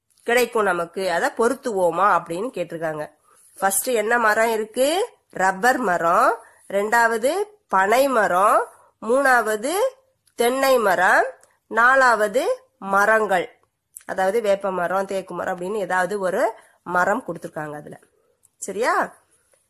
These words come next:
இப்ப ரப்பர் மரத்துல இருந்து நமக்கு என்ன கிடைக்குது?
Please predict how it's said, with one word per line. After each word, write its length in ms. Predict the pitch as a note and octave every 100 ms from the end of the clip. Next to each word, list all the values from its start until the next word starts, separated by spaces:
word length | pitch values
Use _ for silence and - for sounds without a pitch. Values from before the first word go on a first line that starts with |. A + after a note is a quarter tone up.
| _
இப்ப 160 | - A3
ரப்பர் 380 | A#3+ A#3+ F#4
மரத்துல 220 | F#4+ D#4 D4+
இருந்து 200 | D4+ D4
நமக்கு 240 | C#4 C#4
என்ன 140 | C4
கிடைக்குது? 800 | C#4 C4 C4 C4 B3+ C#4 C#4+ D4+